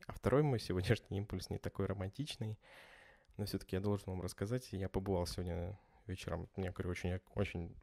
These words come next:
у меня всё прям последние дни, вот прям, уа, в комок, комок, всё очень активно. А, побывал на фильме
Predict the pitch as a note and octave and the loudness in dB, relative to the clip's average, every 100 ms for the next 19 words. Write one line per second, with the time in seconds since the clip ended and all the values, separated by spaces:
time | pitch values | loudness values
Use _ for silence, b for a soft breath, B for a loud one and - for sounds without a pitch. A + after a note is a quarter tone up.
0 | - F2+ - - - F#2 F2 - A#2+ G#2 | -8 -8 -10 -18 -10 -4 -2 0 0 0
1 | G2 - G2 F#2+ F#2 F#2+ G#2 G2+ G2 G2+ | -2 -4 -4 -4 -2 -4 -4 -4 -4 -2
2 | A#2+ A#2+ - - - - - G2 G2 - | -2 -4 -8 -12 -14 -12 -8 -6 -8 -14
3 | _ - G2 G#2+ G#2+ A2 A#2 _ b b | _ -8 -6 -6 -8 -10 -12 _ b b
4 | b - - G2+ G2+ - G2 A#2 - - | b -16 -8 -6 -6 -6 -6 -4 -6 -6
5 | G2 - G2 G2+ - - G2 - B B | -4 -4 -6 -8 -10 -10 -10 -10 B B
6 | B B B B B B _ - G2 F#2 | B B B B B B _ -10 -6 -2
7 | F#2 - - G2+ B2 G#2+ F2+ - G#2 G2 | -2 -4 -4 0 2 2 -2 -2 -2 0
8 | F#2+ | -2